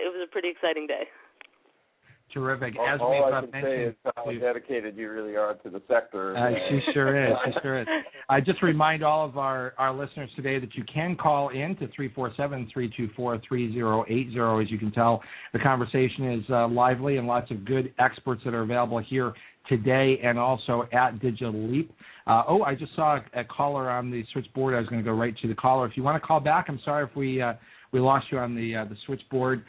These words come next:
Speaker 2: uh, but come right back on the switchboard and we'll get your question, uh, right in here, uh, on the Nonprofit Coach. So, uh, go ahead. You were, uh, now, now you, not only were you about ready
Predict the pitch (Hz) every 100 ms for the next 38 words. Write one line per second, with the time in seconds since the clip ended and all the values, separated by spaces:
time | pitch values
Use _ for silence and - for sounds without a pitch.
0 | - - 113 110 110 110 113 127 127 120
1 | 120 113 120 113 104 113 - 113 104 104
2 | 95 101 95 - 104 - 98 95 95 98
3 | 92 101 98 95 101 95 98 107 98 92
4 | - - - - 95 95 110 101 101 101
5 | 101 104 104 104 101 101 107 101 98 117
6 | 104 - 120 107 - - 120 127 151 151
7 | 139 143 131 135 131 127 127 127 135 135
8 | 131 135 131 131 156 170 165 135 151 165
9 | 160 180 165 135 123 123 123 120 110 123
10 | 131 117 107 104